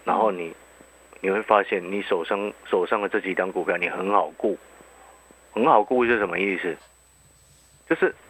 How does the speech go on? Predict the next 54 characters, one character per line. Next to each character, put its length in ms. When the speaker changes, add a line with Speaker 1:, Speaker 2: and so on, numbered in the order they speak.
Speaker 1:
你 80
知 80
道 80
很 140
多 120
朋-， 320
投 140
资 100
朋 140
友 140
他 100
自 160
己 180
买 200
了 100
什 100
么 100
他 100
不 80
知 160
道 100
欸。 240
Speaker 2:
<laughs> 140
都 120
真 300
的 100
太 160
多 200
档 280
了， 80
Speaker 1:
所 240
以 60
说 120
Speaker 2:
是。 60
Speaker 1:
乱 360
来 300
嘛。 180
Speaker 2:
嗯。 460
Speaker 1:
你 80
知 60
道 60
为 100
什 100
么 80
我 60
说 120
乱 200
来 180
吗？ 180
哎， 120
那 100
个 100
是 140
你 120